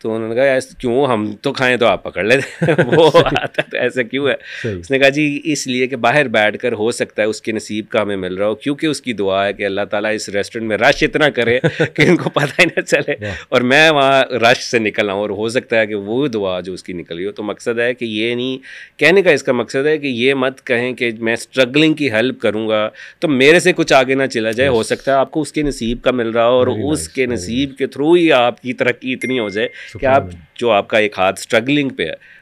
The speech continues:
Speaker 1: उसको सपोर्ट कर रहे हैं, उसी की बेस पे आप कामयाब हैं, क्योंकि वही दुआएं दे रहा है आपको
Speaker 2: जी हाँ,
Speaker 1: कि
Speaker 2: जी हाँ।
Speaker 1: अल्लाह जिसके साथ जुड़ा हूँ वही कामयाब रहे और अल्लाह ताला उसकी सुन रहा है।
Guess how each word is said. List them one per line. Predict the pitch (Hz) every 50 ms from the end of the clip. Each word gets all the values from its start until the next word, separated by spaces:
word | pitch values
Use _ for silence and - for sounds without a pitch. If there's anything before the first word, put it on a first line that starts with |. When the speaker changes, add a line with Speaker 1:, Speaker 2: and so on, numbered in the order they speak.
| _ _
Speaker 1:
उसको | 156 151 - - 185
सपोर्ट | 165 - 143 - 120 123 123 120
कर | - 131 123
रहे | 143 170
हैं, | 180
उसी | 180 175 - 226 220
की | 190 220
बेस | 190 180 180 175 165 -
पे | - 170
आप | 156 147 135 -
कामयाब | 135 123 120 120 127 127 127 135
हैं, | 143
क्योंकि | 147 151 151
वही | 156 135 151 175 175
दुआएं | 151 156 147 147 147 143
दे | 139 131 127
रहा | 131 135
है | 127
आपको | 123 120 117 120 127
Speaker 2:
जी | 131
हाँ, | 127 110
Speaker 1:
कि | 95 - _ -
Speaker 2:
जी | 123
हाँ। | 123 117
Speaker 1:
अल्लाह | 120 131 135 135
जिसके | 143 123 131 127 - 139
साथ | 127 131 131
जुड़ा | 127 120 117 117 120
हूँ | 123 127 127
वही | 117 117 120
कामयाब | 110 117 110 104 107 113 117 113
रहे | 113 110 110
और | 107 101
अल्लाह | 98 98 95 101
ताला | 95 104 101 98
उसकी | 92 87 - - 107
सुन | 98 104 85 82
रहा | 85 90
है। | -